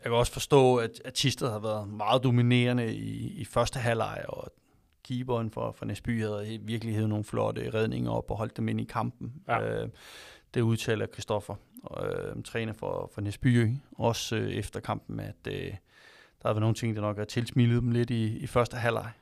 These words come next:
Speaker 2: Mm.
Speaker 1: øh, så de kunne holde sig ind i kampen, men så er det jo super flot, at de så kan afgøre det selv i anden. Og lige for at straffe og gå til, til pause med os i det fyrre minut, så, så alle gange, øh,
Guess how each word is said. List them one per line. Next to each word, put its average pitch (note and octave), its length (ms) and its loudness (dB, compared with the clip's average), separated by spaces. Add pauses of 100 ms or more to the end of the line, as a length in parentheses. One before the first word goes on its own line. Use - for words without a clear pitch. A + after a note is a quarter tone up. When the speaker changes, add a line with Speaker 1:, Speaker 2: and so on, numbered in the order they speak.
Speaker 2:
Mm. A#2 180 0
Speaker 1:
øh, A2 200 0
så - 140 -8
de G#2 100 -6
kunne G#2+ 260 -6
holde A2 200 -2
sig A2+ 100 -6
ind A2 100 -2
i G#2+ 80 -6
kampen, A#2 520 -4
men A2+ 160 -6
så - 120 -8
er A2 40 -4
det G#2+ 120 -4
jo G#2+ 140 -6
super G#2+ 280 -12
flot, A2 260 -4
at A2+ 60 -10
de G#2+ 80 -8
så A2 140 -4
kan A2 200 -6
afgøre G#2 340 0
det G#2+ 80 -6
selv A#2 260 -4
i B2+ 100 -6
anden. A2 320 -4 (1500)
Og - 140 2
lige B2 100 6
for B2 180 4
at A2+ 60 0
straffe B2 320 2
og A#2+ 100 0
gå A#2+ 140 2
til, A2 360 2
til - 140 -4
pause A2 360 4
med A2+ 120 0
os A2 260 -6
i A#2 160 -6
det G#2+ 100 -6
fyrre A#2 180 0 (220)
minut, A#2 380 0
så, - 180 -6 (500)
så F#2 260 -4 (440)
alle A#2 180 -2
gange, A2 440 0
øh, G#2 60 -2